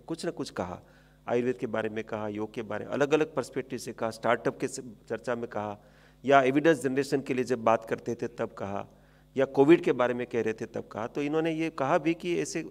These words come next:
अलग-अलग सेक्टर में, अ, उन्हें, उनकी, उनके, उन्होंने जो कहा उसको बांटा गया। आप देखेंगे अभी जर्नल आपको भी हम स-, अभी, अभी रिलीज के बाद एक कॉपी हम आपको देंगे। आप देखेंगे कि इसके,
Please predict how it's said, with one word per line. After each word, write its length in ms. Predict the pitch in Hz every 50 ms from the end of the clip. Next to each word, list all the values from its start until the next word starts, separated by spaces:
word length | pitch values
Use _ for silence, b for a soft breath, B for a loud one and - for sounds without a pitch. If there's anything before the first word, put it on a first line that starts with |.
| - -
अलग-अलग 420 | 135 139 147 147 160 156 156 151
सेक्टर 320 | - 147 127 - - 143
में, 240 | 139 139 139 139 139
अ, 80 | 139 B B B B B B B B - - - 127 120 117 113 - - - 117 107 123 123 - - 113 123
उन्हें, 320 | 123 131 123 127 139 -
उनकी, 380 | 131 135 135 - - 147 143 139
उनके, 360 | - - 127 123 - - 135 110 110 - - 123 120 113 110 - -
उन्होंने 280 | 120 117 123 127 127
जो 140 | 113 120 127
कहा 220 | 120 - 110 117 123
उसको 460 | 120 113 117 - 131 120 117 - - - - - - -
बांटा 260 | 90 85 87 - 110
गया। 260 | 95 95 95 90 92 - B B B B B B B B
आप 120 | 110 120 113
देखेंगे 440 | 117 127 131 135 - 165 160 156
अभी 160 | 156 151 156 143
जर्नल 300 | 110 120 120 135 135 113
आपको 260 | 110 110 - - 147
भी 120 | 120 127
हम 180 | 123 120 123 120
स-, 160 | - - -
अभी, 400 | - 110 98 104 - 107 - -
अभी 280 | - 107 101 95 107 110
रिलीज 280 | 104 107 117 120 120
के 100 | - 123
बाद 280 | 113 113 113 113 107 110
एक 120 | 110 -
कॉपी 280 | - 120 107 - - 120
हम 160 | 117 113 110
आपको 240 | 101 - - 110 104
देंगे। 240 | 98 113 120 123 143
आप 80 | 135
देखेंगे 440 | 123 120 131 135 - 170 165 170 175
कि 160 | 175 180 175
इसके, 320 | 165 170 - 180 170 170